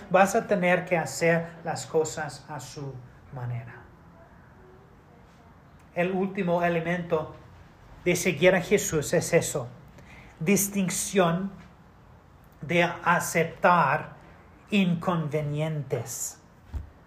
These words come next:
¿Te das cuenta de cuánto complicó el nacimiento de Jesús la vida de José? Se astrepó,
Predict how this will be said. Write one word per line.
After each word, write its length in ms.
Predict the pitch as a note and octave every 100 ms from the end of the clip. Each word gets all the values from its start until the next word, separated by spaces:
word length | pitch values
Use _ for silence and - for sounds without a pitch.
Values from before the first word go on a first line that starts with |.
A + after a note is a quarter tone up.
| - - - - - -
¿Te 140 | G3
das 220 | G3 G3 -
cuenta 720 | G3+ F#3+ F3+ E3+ F3+ A3+ - -
de 220 | D#3+ F3
cuánto 640 | - F#3+ G3 G3 G3+ G#3 -
complicó 1160 | F#3+ F3 E3 - E3+ E3 - F#3 E3+ F3+ G3 - - -
el 200 | F#3 E3+
nacimiento 600 | E3 - E3 E3 E3 E3+
de 120 | D#3
Jesús 640 | - D#3+ - E3 D#3+ -
la 100 | D#3
vida 240 | C#3 C3+ C#3
de 160 | C3+
José? 560 | B2 C3+ - D3+ E3+ - - - - - - - - - - - - - - -
Se 300 | - G#3 G3+
astrepó, 1300 | G3+ G3 F3+ - G3 F3 E3 - G3 F#3 G#3+ -